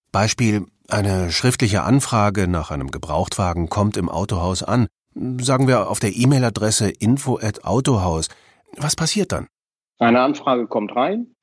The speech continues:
Speaker 2: In dem Moment geht auch Post, wenn eine automatisierte Antwort heraus, deren Text vorher festgelegt wurde vom Geschäftsführer. Die Anfrage wird zu bestimmten Zeiten im Autohaus verteilt an den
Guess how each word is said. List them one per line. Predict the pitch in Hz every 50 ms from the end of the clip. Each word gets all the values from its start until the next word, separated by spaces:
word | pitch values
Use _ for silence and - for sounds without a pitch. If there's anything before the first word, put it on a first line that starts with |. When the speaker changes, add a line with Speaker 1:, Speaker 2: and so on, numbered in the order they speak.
| _ -
Speaker 2:
In | 123 120 120 113 113 110
dem | 127 135 139
Moment | 147 143 139 139 135 131 -
geht | 147 143 -
auch | - - - -
Post, | - - 151 - - -
wenn | 151 139 131 135 131 110
eine | 80 120 120 117 113 110 -
automatisierte | - 117 113 - 123 120 117 117 110 107 - 120 107 95 117 123 123 - - 120 110 110 107 104 101 - _ _ -
Antwort | 107 117 123 113 - 123 113 101 -
heraus, | 104 - - 131 170 202 202 - -
deren | - 127 113 113 107 101
Text | - - 123 - - - - -
vorher | 135 120 107 98
festgelegt | - - 151 151 - - - 185 170 170 156 -
wurde | 151 139 139 139
vom | 135 - 147 143
Geschäftsführer. | 135 131 - - 139 131 - - - - - 135 135 - 131 127 127 - _ _ -
Die | - 123 127 -
Anfrage | 101 127 147 147 - - 147 135 131 127 120 117 117
wird | 131 127 123 -
zu | - - 139 127
bestimmten | 127 120 - - - - 202 233 - - 147 135
Zeiten | - - 139 135 135 131 131 127
im | - - 143 165 - -
Autohaus | 143 139 135 135 - 135 120 117 117 107 -
verteilt | - - 117 - - - - 120 123 135 156 175 180 - _ _ _ _ _ -
an | - 120 131 143 143 135
den | 139 131 117 117 113 101